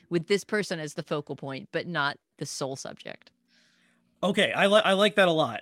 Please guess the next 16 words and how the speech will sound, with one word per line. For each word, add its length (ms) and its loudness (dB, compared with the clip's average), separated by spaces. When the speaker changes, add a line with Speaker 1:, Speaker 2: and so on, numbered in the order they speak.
Speaker 2:
And, 420 -2
you 80 -10
know, 220 -8
cameraman, 720 0
he 280 -6
is, 520 -8
yeah, 260 0
focal 300 2
point 260 4
or 100 0
lens 540 0
or 340 -4
something 520 0
that 180 0
<laughs> 120 -4
we're 240 2